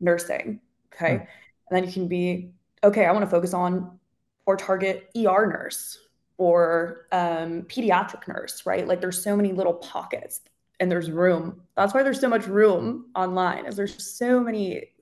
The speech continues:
Speaker 1: areas you can get into.
Speaker 2: It's the coolest thing. And then there's so much, like,
Speaker 1: Mm-hmm.
Speaker 2: abundance online, right? Like,
Speaker 1: Yeah.
Speaker 2: people think that, like, "Oh, that niche is really saturated." Well, I mean, not really. It's
Speaker 1: There's
Speaker 2: just, like,
Speaker 1: always
Speaker 2: you
Speaker 1: room. <laughs>
Speaker 2: always room. It's just a mindset too. Like, there's
Speaker 1: Yeah.
Speaker 2: always room.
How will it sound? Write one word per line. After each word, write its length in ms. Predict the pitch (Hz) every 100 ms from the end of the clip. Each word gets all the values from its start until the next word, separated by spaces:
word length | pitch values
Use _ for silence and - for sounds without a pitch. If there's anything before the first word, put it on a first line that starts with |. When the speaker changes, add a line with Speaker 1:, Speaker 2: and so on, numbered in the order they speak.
| -
Speaker 1:
areas 440 | 202 214 170 165
you 100 | 175
can 160 | 175 175
get 200 | 170 180
into. 300 | 202 202 - - - - _ _
Speaker 2:
It's 140 | 135
the 100 | -
coolest 300 | - 143 143
thing. 260 | 151 123 131
And 120 | 135
then 80 | 131
there's 160 | 131
so 120 | - 139
much, 180 | 131
like, 100 | 123
Speaker 1:
Mm-hmm. 80 | 92 -
Speaker 2:
abundance 280 | 127 123 -
online, 400 | 104 98 92 92 -
right? 200 | 117 110
Like, 200 | 135 110 98
Speaker 1:
Yeah. 40 | -
Speaker 2:
people 220 | 135 127
think 180 | - 120
that, 80 | 120
like, 180 | 107
"Oh, 120 | 147 120
that 120 | 123
niche 140 | 123
is 100 | 120
really 160 | 120 117
saturated." 420 | 120 113 120 110
Well, 400 | 139 165 165 160
I 100 | 160
mean, 460 | 139 123 117 113 104 _ _ _ _ _ _ _ _
not 200 | 131 131
really. 500 | 101 104 95 101 110 _
It's 180 | - 107
Speaker 1:
There's 40 | -
Speaker 2:
just, 200 | - 214
like, 40 |
Speaker 1:
always 220 | 226 214
Speaker 2:
you 60 | 180
Speaker 1:
room. 420 | 185 - - - -
<laughs> 340 | - - -
Speaker 2:
always 260 | 123 127 113
room. 320 | 101 95 - _ _
It's 100 | 143
just 120 | 175
a 40 | 135
mindset 420 | 104 113 110 -
too. 220 | 113 104 104
Like, 280 | 147 113 104
there's 160 | 110 -
Speaker 1:
Yeah. 60 |
Speaker 2:
always 240 | 113 123 110
room. 200 | 113